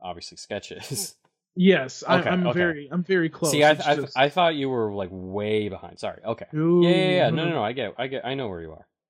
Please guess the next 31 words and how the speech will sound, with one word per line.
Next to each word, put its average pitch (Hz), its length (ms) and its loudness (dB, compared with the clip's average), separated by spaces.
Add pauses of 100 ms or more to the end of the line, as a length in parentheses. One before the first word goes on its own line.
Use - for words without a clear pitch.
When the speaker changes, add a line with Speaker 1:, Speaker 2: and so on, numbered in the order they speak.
(920)
Speaker 2:
Yeah, 85 160 -10
so 139 400 -4
I, - 20 -8
I, 139 380 0 (160)
I 233 180 8
definitely 254 280 6
have 233 100 8
to - 60 -12
catch 208 200 4
up 147 140 2
on 131 160 -6
that. 123 180 -8
I 170 100 -2
gotta 190 120 4
catch 180 220 0
up 156 120 0
on 156 140 -2
all 143 280 -4
the 131 100 -6
shows 113 360 -4
'cause 131 200 -6
I 131 100 0
just, - 400 -8 (960)
you 185 100 8
know, 185 220 8
it, 160 220 -4
it, 170 180 0
it 190 80 2
seems 208 360 4
<laughs> - 0 -
like, 156 440 -4